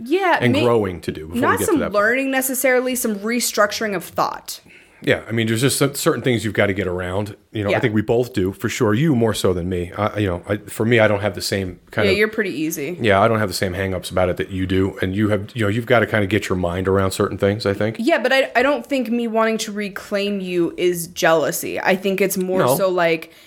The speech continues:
Speaker 1: it's an erotic energy that I feel towards you because I want you to be reminded that you are my partner.
Speaker 2: Right.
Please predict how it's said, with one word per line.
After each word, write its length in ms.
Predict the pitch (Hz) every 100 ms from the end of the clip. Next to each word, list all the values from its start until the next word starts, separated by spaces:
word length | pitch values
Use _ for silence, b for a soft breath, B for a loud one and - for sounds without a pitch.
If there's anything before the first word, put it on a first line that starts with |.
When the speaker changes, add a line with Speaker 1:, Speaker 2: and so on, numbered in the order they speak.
| B -
Speaker 1:
it's 200 | 208 220
an 100 | 208
erotic 840 | 185 175 170 185 196 196 196 -
energy 640 | 185 185 208 208 214 220 220
that 220 | 196 -
I 140 | 180
feel 500 | 175 - 196 202 208
towards 360 | 208 214 202 190
you 100 | 202
because 320 | 190 180 190 185
I 160 | 190
want 540 | 175 185 185 - - 170
you 180 | 185
to 120 | 175 180
be 100 | 180
reminded 500 | 175 165 165 170 165
that 300 | 170 165 165
you 220 | 175 175
are 140 | 165 165
my 460 | 170 156 160 151
partner. 600 | 156 151 113 - - - 107
Speaker 2:
Right. 220 | 107